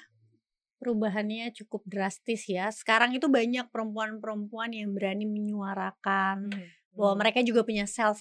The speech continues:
Speaker 1: esteem yang sama
Speaker 2: Hmm.
Speaker 1: dengan
Speaker 2: Hmm.
Speaker 1: para pria gitu. Butuh juga memang ketika mereka perempuan berdaya ya, contohnya mereka punya potensi dalam diri, lalu mereka mengaktualisasikan potensi tersebut sehingga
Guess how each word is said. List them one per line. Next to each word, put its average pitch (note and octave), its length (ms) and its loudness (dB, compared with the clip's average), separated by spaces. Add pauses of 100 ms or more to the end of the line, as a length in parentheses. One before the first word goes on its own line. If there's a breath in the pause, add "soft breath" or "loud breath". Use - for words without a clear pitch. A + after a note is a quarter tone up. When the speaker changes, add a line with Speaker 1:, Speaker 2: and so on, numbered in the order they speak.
Speaker 1:
esteem G#3+ 560 -2
yang G#3 240 -2
sama G3 720 0
Speaker 2:
Hmm. F3 160 -16
Speaker 1:
dengan G3+ 380 -4
Speaker 2:
Hmm. F#3+ 40 -2
Speaker 1:
para G3 220 2
pria G3 640 4
gitu. F3 480 -6
Butuh F#3+ 300 -4
juga G3 340 -4
memang F3 400 -10 (320)
ketika F#3+ 320 -4
mereka F#3+ 400 -2
perempuan F#3 400 -6
berdaya F#3+ 400 -2
ya, G#3+ 200 2 (120)
contohnya F#3+ 720 -6
mereka F#3 240 -6
punya F3+ 160 -6
potensi F#3 400 -6
dalam F#3+ 320 2
diri, D4+ 400 2
lalu A3 240 6
mereka G#3 240 4
mengaktualisasikan F#3+ 1200 -2
potensi F#3+ 320 -4
tersebut D4 560 2
sehingga A#3+ 320 0